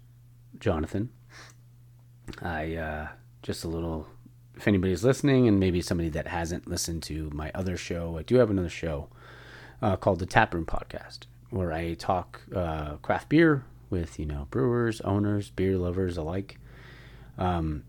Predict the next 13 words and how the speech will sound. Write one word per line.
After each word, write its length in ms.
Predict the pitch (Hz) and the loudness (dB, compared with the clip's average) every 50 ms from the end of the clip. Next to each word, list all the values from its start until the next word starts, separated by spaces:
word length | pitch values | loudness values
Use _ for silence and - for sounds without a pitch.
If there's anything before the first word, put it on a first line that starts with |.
| - - | -10 -6
but 100 | - 92 | -4 -2
this 100 | 120 117 | -2 0
show 160 | - - 131 | 2 2 2
is 100 | 120 107 | 4 4
gonna 120 | 123 113 | 4 4
be 120 | 107 104 92 | 4 4 2
different. 360 | 85 80 73 - - - - - - - - - - - - - - - - - - - - - - - - - | 0 -2 -6 -6 -10 -14 -16 -18 -20 -20 -20 -20 -20 -20 -20 -20 -20 -20 -20 -20 -20 -20 -20 -20 -20 -20 -14 -4
This 200 | - 113 110 113 | 0 0 2 2
show 320 | - - 104 104 104 110 | 0 0 2 4 6 6
is 120 | 110 101 - | 6 6 4
gonna 180 | - 92 92 | 2 2 2
be 120 | 92 90 90 | 2 2 0
about 360 | 85 92 90 85 82 71 | 0 0 0 0 -2 -6